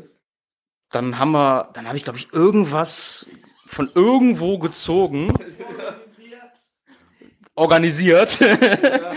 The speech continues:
Ähm, was man halt, was wir halt nutzen durften. Das, ich glaub, das benutzen wir aktuell.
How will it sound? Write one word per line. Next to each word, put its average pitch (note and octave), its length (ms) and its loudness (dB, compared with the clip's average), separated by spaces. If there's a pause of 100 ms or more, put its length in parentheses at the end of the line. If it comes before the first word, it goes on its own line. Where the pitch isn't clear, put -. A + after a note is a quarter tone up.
(600)
Ähm, D3+ 760 -2 (300)
was C3 180 -8
man C#3 180 -2
halt, C#3 160 -4
was C#3 160 -12
wir C3+ 40 -4
halt B2+ 100 -4
nutzen G3+ 360 -6
durften. G3 600 -6 (880)
Das, - 260 -10
ich - 100 -20
glaub, D#3 160 -4
das D#3+ 120 -4
benutzen G3 440 -2
wir G#3+ 100 2
aktuell. A3 580 -2